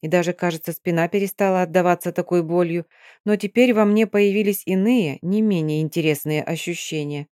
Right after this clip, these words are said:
Солнце почти коснулось горизонта, когда один из всадников, рыжий крупный мужчина, сидящий на лошади, как властелин степей, выхватил от седла кривой лук,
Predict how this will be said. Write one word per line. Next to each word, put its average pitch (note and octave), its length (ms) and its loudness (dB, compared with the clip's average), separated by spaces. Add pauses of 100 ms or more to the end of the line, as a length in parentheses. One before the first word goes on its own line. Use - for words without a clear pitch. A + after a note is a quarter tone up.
(720)
Солнце F#3 440 -2
почти F3 340 -4
коснулось E3+ 520 -4
горизонта, F3 680 -2 (260)
когда F#3+ 380 0
один G#3 260 2
из G3 80 0
всадников, G3 680 -2
рыжий D#3+ 360 0
крупный D#3+ 400 -4
мужчина, A3 560 -4 (200)
сидящий F#3+ 540 0
на F#3 120 0
лошади, F3+ 360 -2
как F3 220 -4
властелин F3+ 500 0
степей, F3 540 -4 (360)
выхватил F#3+ 600 0
от F3 180 -4
седла F3+ 340 0
кривой E3+ 360 0
лук, A3+ 280 -2